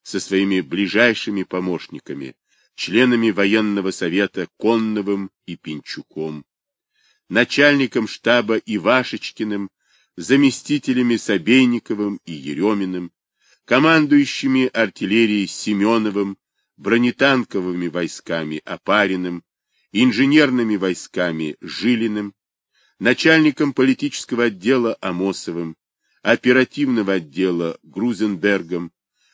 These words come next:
разведывательного Туманяном, связи Мишиным, с командирами корпусов Никитиным, Кузнецовым, Урбановичем,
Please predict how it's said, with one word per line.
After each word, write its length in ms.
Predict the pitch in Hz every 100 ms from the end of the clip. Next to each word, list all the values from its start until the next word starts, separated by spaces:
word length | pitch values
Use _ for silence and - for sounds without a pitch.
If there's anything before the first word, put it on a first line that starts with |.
| _
разведывательного 1160 | 92 131 110 110 156 147 143 - 127 120 117 107 _
Туманяном, 800 | 117 101 80 82 95 92 87 87 _ _ _ _
связи 800 | - - 92 135 147 101 95 80 -
Мишиным, 760 | 85 85 113 107 104 101 98 95 _ _ _ _ _
с 160 | -
командирами 760 | - 127 143 131 156 160 147 139
корпусов 760 | - 113 - 117 - 110 -
Никитиным, 800 | 82 80 - 131 - 117 113 104 _ _
Кузнецовым, 1000 | _ 87 80 76 - - 113 120 113 113 _ _ _
Урбановичем, 1000 | 98 92 69 76 92 117 104 - 98 92